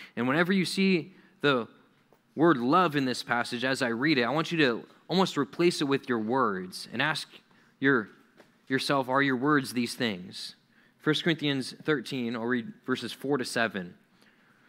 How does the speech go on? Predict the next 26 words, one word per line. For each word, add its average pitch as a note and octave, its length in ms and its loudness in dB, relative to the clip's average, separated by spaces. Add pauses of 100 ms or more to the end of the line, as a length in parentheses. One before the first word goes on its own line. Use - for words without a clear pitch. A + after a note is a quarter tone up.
(140)
It - 60 -18
says, C#3 160 0
"Love D3+ 560 4 (160)
is C#3 200 -2
patient A#2+ 720 -4
and B2 180 -6
kind," G#2+ 720 -4 (1040)
are A2+ 100 -2
your F#2+ 120 -4
words. F#2 720 -6 (1500)
"Love D3+ 520 4
does D3+ 220 2
not D#3+ 260 0
envy D3+ 520 0 (100)
or C3+ 220 0
boast." - 880 -4 (1080)
How A#2+ 100 -8
about A#2+ 80 -4
your G#2+ 160 -4
talk? - 520 -4 (1300)
"Love F3+ 140 2
is D3 100 0
not E3+ 260 4
arrogant D#3 720 0 (220)
or C3+ 260 2
rude." B2 500 2